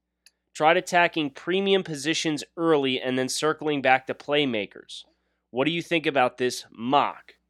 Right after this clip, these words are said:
Penei Sewell at six, Jeremiah Owusu-Koramoah at eighteen, Jalen Phillips at thirty-six, Landon Dickerson at fifty." We then go on Dyami Brown,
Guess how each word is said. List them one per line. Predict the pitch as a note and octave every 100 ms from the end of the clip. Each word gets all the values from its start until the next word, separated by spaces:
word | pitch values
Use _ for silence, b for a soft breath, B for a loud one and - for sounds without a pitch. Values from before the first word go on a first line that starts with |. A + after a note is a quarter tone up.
| _ _ _ _ _ _ _ _
Penei | C#3 C#3+ D#3
Sewell | - E3+ E3 E3+ -
at | D#3+ D#3+
six, | - D#3 D3+ - - - - _ _ _ _ _ _ _ _ _ - _
Jeremiah | - C3+ D#3 D#3 D#3+ D#3
Owusu-Koramoah | C#3 C#3+ D3 - D3 - C#3 B2+ B2+ C#3 C#3
at | A#2 A#2
eighteen, | C3 B2+ - D#3 D#3+ D#3+ D#3+ _ _ _ _ _ _ _ _ _ _ _ A#2+
Jalen | C#3+ D3+ D#3+ D#3
Phillips | D3 D#3 D#3+ D3+ - - -
at | B2+ - -
thirty-six, | C#3 C3+ B2+ - E3+ F3 - - - - _ _ _ _
Landon | B2+ D3+ D3+
Dickerson | C#3 D3+ D3 C#3 C#3+
at | A#2+
fifty." | - D#3 - C#2+ - _ _ _ _ _ _ _ _ _ _ _ _ _ _
We | -
then | G#2+ A2+
go | A2
on | A2 G#2+
Dyami | G#2 G2+ G2
Brown, | F#2+ B2 B2 A#2 A#2